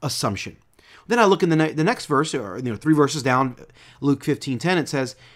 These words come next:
"I tell you, there is joy before the angels of God over one sinner who repents." And this is where people say, "You see, the angels are celebrating," but that's not what the Bible says. The Bible says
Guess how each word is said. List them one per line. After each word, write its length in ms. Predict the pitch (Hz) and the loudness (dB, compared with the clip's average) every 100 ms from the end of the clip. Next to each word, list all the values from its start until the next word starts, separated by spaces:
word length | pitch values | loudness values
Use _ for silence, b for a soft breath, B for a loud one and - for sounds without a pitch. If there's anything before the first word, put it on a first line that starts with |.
| b | b
"I 100 | 107 | -8
tell 220 | 104 131 139 | -4 0 0
you, 140 | 165 | 0
there 260 | 131 123 123 | 0 0 0
is 140 | 113 | -4
joy 500 | 107 110 160 180 190 | -6 0 2 4 2
before 680 | 139 135 - - 185 208 190 | 0 -4 -8 -4 4 6 6
the 220 | 160 156 | 4 2
angels 420 | 139 151 135 123 | 2 2 2 -2
of 160 | 117 95 | -4 -4
God 340 | 117 107 104 - b b - | -4 -4 -6 -10 b b -6
over 260 | 131 120 127 | -4 -2 0
one 300 | 123 135 127 | 2 0 0
sinner 400 | - 120 117 107 | -2 -2 -2 -4
who 120 | 117 | -4
repents." 380 | 117 165 123 - B | -2 -2 -2 -6 B
And 80 | - | 2
this 100 | 165 | 2
is 40 | 151 | 4
where 80 | |
people 160 | 147 139 | 0 -2
say, 120 | 165 | 0
"You 100 | 139 | 0
see, 140 | 170 160 | 0 2
the 200 | 147 208 | 2 4
angels 280 | 262 240 | 4 4
are 80 | 214 | 2
celebrating," 600 | - 214 170 127 113 123 - | 4 4 6 2 -2 -6 -8
but 140 | 208 | -6
that's 160 | 233 226 | -2 -2
not 60 | 170 | 0
what 40 | |
the 60 | 139 | 0
Bible 180 | 127 | -2
says. 320 | 143 240 113 - B B B B | -2 -2 -4 -8 B B B B
The 60 | 147 | -2
Bible 240 | 180 254 | 0 0
says 320 | 185 165 139 | 0 0 0